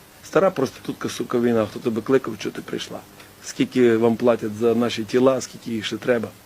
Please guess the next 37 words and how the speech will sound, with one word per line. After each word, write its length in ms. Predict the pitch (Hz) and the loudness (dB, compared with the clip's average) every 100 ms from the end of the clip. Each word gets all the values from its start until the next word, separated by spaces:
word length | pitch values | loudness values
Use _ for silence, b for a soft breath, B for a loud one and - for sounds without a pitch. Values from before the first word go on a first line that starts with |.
| B B B B B B B - | B B B B B B B -14
знаєш, 400 | - - - - - - - | -8 -8 -8 -12 -16 -16 -10
яка 220 | 110 120 | -4 0
їх 120 | 113 104 | 0 2
ціна? 280 | 113 107 107 - - | 0 0 -4 -12 0
Пар-, 180 | 139 131 B B B | 4 4 B B B
щось 220 | - 151 123 | -2 0 2
доходить, 460 | 131 - 165 147 | 2 2 2 2
щось 220 | - 147 | 2 0
крадеться, 680 | - 135 127 156 151 165 151 B B - | 2 2 6 4 4 2 0 B B -2
мільйо-, 540 | 143 151 151 160 160 151 | 4 6 6 6 4 4
мільярд 400 | 147 151 151 127 | 4 4 4 0
вісімсот 460 | 139 139 143 156 131 | -6 -4 0 2 2
приїхало, 640 | 135 151 180 175 185 185 B B - | 0 0 2 4 4 4 B B 0
де 180 | 123 170 | 4 6
вони, 340 | 175 170 165 147 - - | 6 6 4 2 0 4
волонтери, 400 | 143 143 156 139 | 6 6 6 6
як 180 | 139 | 4
їздили, 320 | 151 151 156 139 | 4 6 6 6
так 220 | 147 135 | 2 -2
і 40 | |
їздять, 320 | 131 110 110 | 0 0 0
розумієш? 360 | 123 120 147 147 | 0 4 4 4
А 80 | 131 | 0
що 120 | 139 | 0
по 100 | 143 | 0
тих 140 | 156 | 0
блокпостах 680 | 131 143 - - - 165 - B B B | 2 2 2 2 4 4 2 B B B
твориться, 380 | - 135 120 107 | 2 4 4 2
то 120 | 113 | 2
я 100 | 131 | 4
вам 120 | 135 131 | 6 6
навіть 200 | 131 123 | 4 2
розказувати 500 | 117 120 110 113 123 | 0 0 0 -4 -8
не 80 | |
буду. 180 | 110 110 - - - - - - - - - - - | -8 -8 -10 -12 -10 -10 -12 -18 -18 -20 -20 -4 2
То, 120 | 190 | 2
що 360 | - 196 170 | 6 6 6